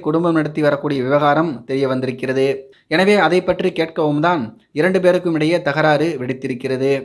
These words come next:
அதன் பிறகு அந்த கவிதாவுடைய கழுத்தை நெரித்து கொன்றதாக அபுபக்கர் போலீசில் கூறியிருக்கிறார். மேலும் அபுபக்கரின் வாக்குமூலத்தின்படி பாலித்தீன் கவரில் சுற்றப்பட்ட கவிதாவின் துண்டிக்கப்பட்ட உடல் பாகங்களும்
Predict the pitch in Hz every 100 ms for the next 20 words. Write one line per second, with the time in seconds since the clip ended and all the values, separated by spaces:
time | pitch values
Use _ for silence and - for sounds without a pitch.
0 | 135 - - 165 170 175 196 196 175 156
1 | - 165 185 190 175 165 135 156 180 160
2 | 139 139 180 185 110 - _ _ 151 165
3 | 180 160 165 170 139 170 165 - 165 165
4 | 147 151 151 151 151 135 131 127 120 135
5 | 135 131 - _ _ 151 180 208 160 117
6 | 143 202 196 190 190 185 156 160 190 170
7 | 160 160 151 156 180 113 - - 151 202
8 | 196 202 196 165 175 175 170 156 175 170
9 | 160 160 135 170 175 175 165 139 160 170
10 | 165 156 147 135 151 160 151 139 135 151
11 | 170